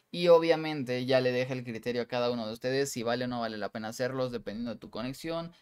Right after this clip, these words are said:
si lo quieres o no lo quieres para tu plantilla y si da química en tu plantilla, ¿no? Para mí Cristiano Ronaldo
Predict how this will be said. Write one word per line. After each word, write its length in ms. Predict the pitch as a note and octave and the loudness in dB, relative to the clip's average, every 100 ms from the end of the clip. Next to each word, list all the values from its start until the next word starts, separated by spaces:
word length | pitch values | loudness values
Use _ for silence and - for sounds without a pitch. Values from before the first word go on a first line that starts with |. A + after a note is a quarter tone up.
| - | -16
si 260 | - B2 A2+ | -8 -4 -2
lo 160 | A2 | -4
quieres 380 | - C3+ A#2 G#2+ | -2 -2 -2 -4
o 40 | |
no 60 | A2+ | -6
lo 160 | A2+ G#2+ | -8 -6
quieres 220 | A#2 G#2+ | -8 -4
para 200 | A2 A2 | -4 -4
tu 120 | A2 | -6
plantilla 480 | A#2+ C3 D3 D#3 - | -8 -8 -6 -6 -6
y 140 | C#3+ | -8
si 380 | C3 - D3 C#3+ | -8 -8 -6 -6
da 300 | C3 D#3 C#3+ A#2+ | -4 -4 -4 -6
química 400 | A2 G#2 - - | -10 -12 -12 -16
en 100 | - | -16
tu 100 | - | -16
plantilla, 520 | - - - - F2 | -16 -16 -16 -14 -10
¿no? 180 | D3 D3+ - _ | -10 -12 -18 _
Para 200 | C#3 D3 | 6 6
mí 160 | D#3+ | 4
Cristiano 400 | D3+ C3+ C3 C#3 C3 | -4 -4 -2 -2 -2
Ronaldo 500 | B2 B2+ C3 C3+ | -2 -4 -2 -4